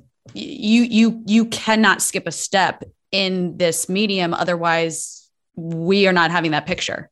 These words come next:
And if we don't have that picture in our head, we don't have the story.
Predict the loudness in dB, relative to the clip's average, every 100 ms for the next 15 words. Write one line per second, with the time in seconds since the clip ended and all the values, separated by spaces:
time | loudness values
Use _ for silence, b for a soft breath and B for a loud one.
0 | _ -2 -2 0 2 2 2 0 -2 -4
1 | -4 -4 -4 -2 -4 -6 -14 _ _ -6
2 | -4 -2 -4 -6 -6 -6 -8 -12